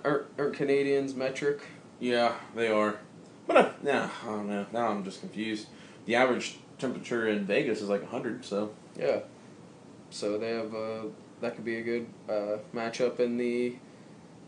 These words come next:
Speaker 1: uh, Stanley Cup.
Speaker 2: Ah, it's just, uh, uh, hockey's just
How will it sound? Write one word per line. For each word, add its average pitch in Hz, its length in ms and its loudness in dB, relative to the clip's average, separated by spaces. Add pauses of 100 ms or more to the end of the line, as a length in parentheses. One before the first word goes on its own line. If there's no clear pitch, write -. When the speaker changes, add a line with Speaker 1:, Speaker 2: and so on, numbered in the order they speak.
(240)
Speaker 1:
uh, 127 400 4
Stanley 139 300 -4
Cup. 147 300 -2 (840)
Speaker 2:
Ah, - 60 -10 (200)
it's - 120 -10
just, - 360 -14
uh, 104 280 0 (500)
uh, 107 240 2 (240)
hockey's 135 460 2
just - 220 -10